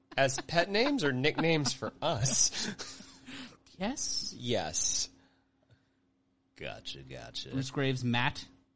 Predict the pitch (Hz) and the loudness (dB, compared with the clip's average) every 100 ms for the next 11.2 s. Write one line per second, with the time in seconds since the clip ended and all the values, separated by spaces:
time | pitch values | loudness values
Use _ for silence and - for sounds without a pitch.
0 | _ _ 196 185 98 69 - - - - | _ _ -14 -10 -10 -10 -14 -16 -16 -16
1 | - - 78 - _ _ - 170 240 - | -18 -20 -20 -20 _ _ 2 4 4 -2
2 | - 143 170 180 233 247 240 - 202 196 | 4 6 8 8 10 12 10 10 6 8
3 | 226 247 220 190 170 170 151 156 151 147 | 8 8 6 6 6 4 2 2 4 6
4 | 143 156 147 135 - 143 135 123 120 107 | 6 4 2 0 2 4 4 2 -2 -4
5 | - 113 101 101 92 113 160 175 147 127 | -4 -8 -8 -8 -10 -6 -4 -2 -2 -2
6 | 147 131 110 117 135 135 127 110 107 131 | 2 2 2 2 4 4 4 2 2 0
7 | 127 120 104 110 110 101 104 - _ - | 0 -4 -4 -4 -4 -8 -12 -18 _ -6
8 | 113 143 147 131 117 104 95 113 - 180 | 4 6 8 4 0 0 -6 -10 4 6
9 | 196 208 220 196 214 135 92 - - 110 | 6 2 4 8 8 8 6 -2 -6 -2
10 | 131 131 147 143 143 123 113 98 87 - | 2 6 6 6 6 8 6 6 0 -4
11 | 73 73 | -6 -6